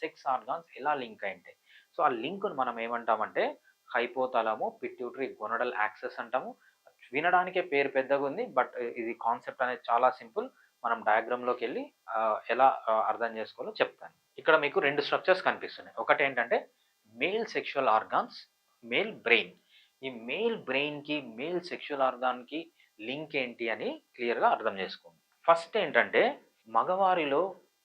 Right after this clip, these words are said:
ఆ మగతనాన్ని ఇచ్చే హార్మోన్ని మనం టెస్టోస్టిరాన్ అంటాం అన్నమాట. టెస్టోస్టిరాన్ హార్మోన్ వల్ల యూజ్ ఏంటి అంటే, అది మనకు టెస్టిస్ నుంచి, ఈ పార్ట్ నుంచి రిలీజ్ అవుతుంది. దీనివల్ల యూజ్ ఏంటంటే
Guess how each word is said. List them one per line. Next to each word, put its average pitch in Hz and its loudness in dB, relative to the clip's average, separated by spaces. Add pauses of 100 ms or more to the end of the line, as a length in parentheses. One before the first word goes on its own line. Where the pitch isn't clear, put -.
(100)
ఆ 123 10 (240)
మగతనాన్ని 151 0
ఇచ్చే 139 -2 (120)
హార్మోన్ని 120 4
మనం 156 -4 (180)
టెస్టోస్టిరాన్ 127 -2
అంటాం 98 -2
అన్నమాట. 92 -10 (560)
టెస్టోస్టిరాన్ 156 -2 (260)
హార్మోన్ 139 8
వల్ల 117 4 (220)
యూజ్ 151 -2
ఏంటి 123 -2
అంటే, 139 -2 (500)
అది 127 0
మనకు 123 0 (240)
టెస్టిస్ 175 -4
నుంచి, 135 -8
ఈ 120 -8 (100)
పార్ట్ 135 6
నుంచి 143 -8
రిలీజ్ 117 0
అవుతుంది. 131 2
దీనివల్ల 123 -4
యూజ్ 127 -4
ఏంటంటే 127 -4